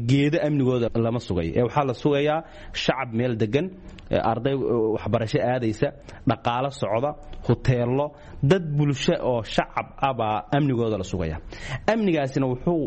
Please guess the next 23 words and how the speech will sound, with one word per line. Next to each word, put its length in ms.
aas-aas 640
u 180
ah 240
inay 240
shacabka 540
iyo 180
hay-adaha 440
amnigu 440
ay, 160
ay, 220
ay 160
isla 240
falgalaan. 480
Oo 200
shacabku 520
uu 160
dareemo 500
in 300
uu 200
qayb 360
weyn 340
ka 200
yahay 500